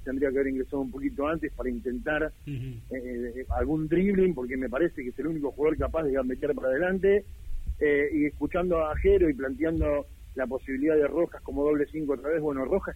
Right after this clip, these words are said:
Speaker 1: cada partido que ingresa o juega demuestra cada vez más que le pesa muchísimo esta camiseta.
Speaker 2: Sí, sí, tal
Speaker 1: Eh,
Speaker 2: cual.
Speaker 1: coincido que la rompió toda en Defensa y Justicia y que evidentemente ese jugador en algún momento tiene que volver
Speaker 2: Mm.
Speaker 1: o en algún otro lado.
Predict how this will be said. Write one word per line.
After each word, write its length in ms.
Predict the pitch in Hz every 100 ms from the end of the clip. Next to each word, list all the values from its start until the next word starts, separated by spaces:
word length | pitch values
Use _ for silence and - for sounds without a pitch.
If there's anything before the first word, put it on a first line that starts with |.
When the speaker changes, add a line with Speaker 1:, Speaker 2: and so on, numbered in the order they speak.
| -
Speaker 1:
cada 280 | 226 247 185
partido 500 | 147 147 185 196 151
que 140 | 147
ingresa 400 | 143 160 160 143
o 60 | 131
juega 360 | 160 185 185
demuestra 480 | 151 143 165 160 151 135
cada 220 | 170 165
vez 140 | 151 135
más 240 | 160 170 - - - - - - - -
que 120 | 139
le 100 | 143
pesa 280 | 175 175 143
muchísimo 440 | 147 190 165 147
esta 140 | 139 127
camiseta. 480 | 127 127 127 107
Speaker 2:
Sí, 280 | 151 147 117
sí, 200 | 95 143
tal 160 | 147 151
Speaker 1:
Eh, 40 |
Speaker 2:
cual. 200 | 151 165
Speaker 1:
coincido 320 | 165 208 240 190
que 120 | 180
la 120 | 160
rompió 480 | 160 165 160 202 196
toda 200 | 208 190
en 60 |
Defensa 340 | 175 - 180 156
y 20 |
Justicia 580 | - 160 147 123 127 123
y 60 |
que 80 | 120
evidentemente 640 | 139 190 185 190 208 180 185
ese 200 | 185 175
jugador 300 | - 190 208
en 80 | 175
algún 280 | 170 185 208
momento 400 | 190 220 214 185
tiene 240 | 170 202 165
que 80 |
volver 420 | 160 170 196 214 226 - - 143
Speaker 2:
Mm. 100 | 151
Speaker 1:
o 60 |
en 60 | 165
algún 260 | 180 233 220
otro 240 | 170 165
lado. 480 | 208 165 123 113